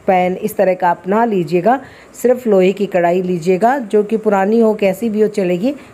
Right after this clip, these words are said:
पर कढ़ाई लोहे की होनी चाहिए। तो सारे ingredients को हम लोहे की कढ़ाई के अंदर डाल देंगे और इसको लगभग एक से दो boil आने तक boil करेंगे। हाँ, इसको ज़्यादा भी नहीं पकाना है। तो आप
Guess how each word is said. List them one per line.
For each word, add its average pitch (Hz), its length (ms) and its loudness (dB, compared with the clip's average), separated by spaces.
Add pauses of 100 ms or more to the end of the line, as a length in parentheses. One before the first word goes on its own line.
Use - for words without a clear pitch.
(120)
पर 180 100 -2
कढ़ाई 165 320 0
लोहे 170 220 0
की 165 160 -6
होनी 143 240 -2
चाहिए। 139 220 -6 (300)
तो 208 80 -4
सारे 254 280 2
ingredients 226 1300 0
को 226 220 2
हम 226 200 0
लोहे 190 220 2
की 208 140 -4
कढ़ाई 180 240 0
के 185 120 -4
अंदर 175 180 0
डाल 170 300 0
देंगे 233 320 0 (400)
और 233 340 2
इसको 262 300 -2
लगभग 240 420 -2 (800)
एक 262 240 0
से 294 120 0
दो 226 260 2
boil 208 260 4
आने 175 220 0
तक 277 300 -6
boil 170 280 0
करेंगे। 139 460 -4 (2000)
हाँ, 240 260 2
इसको 233 240 -2
ज़्यादा 196 380 0
भी 247 140 -2
नहीं 269 140 -2
पकाना 156 420 -2
है। 151 240 -4 (480)
तो 165 260 0
आप 180 140 -4